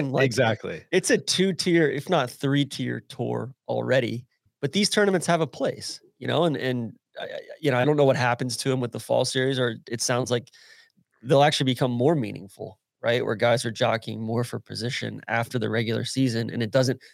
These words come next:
Speaker 2: 'cause that's the one thing, like, you're watching this telecast, and they're, you know, they're like, "Oh, let's check in on the Comcast Business Top Ten." Like, it's the second <laughs> fucking tournament of the year, man.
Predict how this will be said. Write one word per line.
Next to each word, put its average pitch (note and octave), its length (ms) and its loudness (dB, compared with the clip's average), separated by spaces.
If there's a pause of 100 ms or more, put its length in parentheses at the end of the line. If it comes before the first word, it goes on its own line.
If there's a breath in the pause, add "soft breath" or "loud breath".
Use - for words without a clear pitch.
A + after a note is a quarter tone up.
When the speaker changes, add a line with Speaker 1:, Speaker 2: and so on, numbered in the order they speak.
(120)
Speaker 2:
'cause E3 100 0
that's G#3+ 180 6
the F#3 80 6
one D3 200 6
thing, B2+ 220 2
like, G#2+ 120 0
you're C3 100 4
watching D#3 380 4
this B2 160 2
telecast, A#2+ 680 2 (720)
and F3 120 4
they're, D#3 240 6
you D#3+ 120 0
know, B2+ 120 0
they're C#3+ 140 4
like, D3 160 6
"Oh, A#3 160 8
let's D#3+ 220 4
check F3+ 280 4
in F#3+ 160 4
on F3+ 140 4
the C#3+ 240 4 (160)
Comcast F3+ 640 2
Business E3+ 380 2
Top D#3 240 2
Ten." - 120 -4
Like, E3 180 0
it's B3 180 2
the - 140 2
second D3 420 4
<laughs> - 20 -12
fucking - 320 -2
tournament B2 360 -2
of F3+ 80 -2
the A#2+ 100 -4
year, A#2+ 260 2
man. A#2+ 360 -4